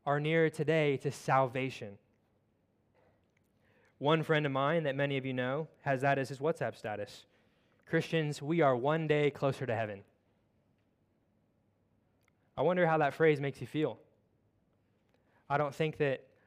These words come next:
our friend has that as a status as a threat. You know, I think he, he's doing the same thing that Paul's doing here. Paul is using the nearness of the day of salvation not so much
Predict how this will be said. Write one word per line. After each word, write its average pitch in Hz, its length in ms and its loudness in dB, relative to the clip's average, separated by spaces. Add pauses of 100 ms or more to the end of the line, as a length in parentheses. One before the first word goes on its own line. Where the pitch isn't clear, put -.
(120)
our 156 160 6
friend 175 380 2
has 151 200 2
that 151 120 0
as 139 160 -2
a 135 80 -2
status 139 720 0 (440)
as 135 160 -4
a - 60 -4
threat. - 400 0 (1300)
You 135 100 -6
know, 139 80 2
I 139 80 2
think 160 200 -2
he, 139 140 -10
he's 143 440 -6 (280)
doing 156 160 2
the 147 80 0
same 170 200 2
thing 160 120 -2
that 143 80 -4
Paul's 185 260 6
doing 156 260 0
here. 165 280 0 (1000)
Paul 196 240 8
is 175 100 6
using 160 280 0
the 147 100 0
nearness 160 760 0 (600)
of 151 120 4
the 151 80 2
day 165 260 4
of 151 80 2
salvation 156 520 2
not 160 220 0
so 170 100 -4
much 156 380 -4